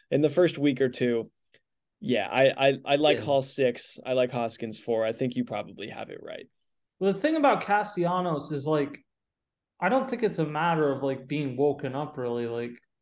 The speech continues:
Speaker 2: it, it, it's maybe he's, uh, too awake, honestly. Like, too
Speaker 1: Yeah.
Speaker 2: much,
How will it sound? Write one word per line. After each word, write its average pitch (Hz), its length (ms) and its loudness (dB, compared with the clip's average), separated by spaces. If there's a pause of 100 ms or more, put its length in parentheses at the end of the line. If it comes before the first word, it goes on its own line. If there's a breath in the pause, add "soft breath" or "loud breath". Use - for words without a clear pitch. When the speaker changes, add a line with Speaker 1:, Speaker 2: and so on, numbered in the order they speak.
(440)
Speaker 2:
it, 151 60 -10
it, 160 360 -6 (440)
it's 165 300 -6
maybe 185 260 0
he's, 156 260 4
uh, 139 220 -4
too - 220 -6
awake, 117 480 -2
honestly. 123 500 -4
Like, 120 240 -2 (400 soft breath)
too 180 140 0
Speaker 1:
Yeah. 170 100 4
Speaker 2:
much, 143 400 0